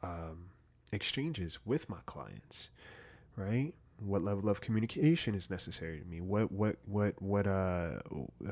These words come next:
what's the word I'm looking for? What, what, um, terms and conditions are necessary, right, to function in a, in a healthy professional relationship between coach and client? Like, all of these things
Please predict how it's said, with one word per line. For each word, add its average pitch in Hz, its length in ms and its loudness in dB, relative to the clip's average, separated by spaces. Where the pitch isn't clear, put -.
what's - 160 -4
the - 60 -10
word - 100 -6
I'm - 60 -12
looking - 160 -10
for? - 320 -8
What, 107 340 4
what, 107 300 4
um, 101 640 2
terms 120 220 8
and 117 100 6
conditions 113 760 6
are 98 80 2
necessary, 92 760 2
right, 101 200 2
to - 120 -4
function 92 560 0
in 101 100 6
a, 92 260 2
in 98 120 -2
a 92 80 -2
healthy 95 520 0
professional 87 520 -4
relationship 87 580 -4
between 85 380 -8
coach 82 260 -10
and 80 80 -14
client? 82 380 -12
Like, - 160 -10
all 120 180 6
of 123 120 6
these 110 260 6
things 92 280 2